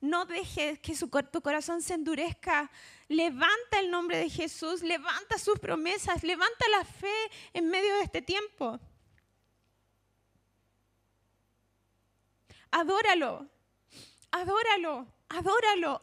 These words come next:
adóralo, porque la adoración quebranta nuestro corazón, la adoración emblandece nuestro corazón, la adoración hace que nuestro corazón sea una tierra fértil para recibir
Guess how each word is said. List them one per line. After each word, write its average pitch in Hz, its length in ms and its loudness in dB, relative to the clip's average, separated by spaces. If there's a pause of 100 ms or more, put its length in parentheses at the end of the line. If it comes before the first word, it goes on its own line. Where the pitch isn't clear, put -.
adóralo, 339 800 2 (200)
porque - 280 4
la 370 120 8
adoración 381 580 4 (1500)
quebranta 403 500 2
nuestro 381 320 -4
corazón, 370 720 -6
la 311 140 -4
adoración 349 640 -2 (280)
emblandece 339 640 -2
nuestro 381 280 -8
corazón, 359 480 -4
la 349 200 0 (160)
adoración 381 680 4 (580)
hace 392 340 2
que 359 120 0
nuestro 381 260 0
corazón 370 420 2
sea 392 280 4
una 370 180 4
tierra 359 380 2
fértil 415 520 2
para 370 220 6
recibir 370 580 2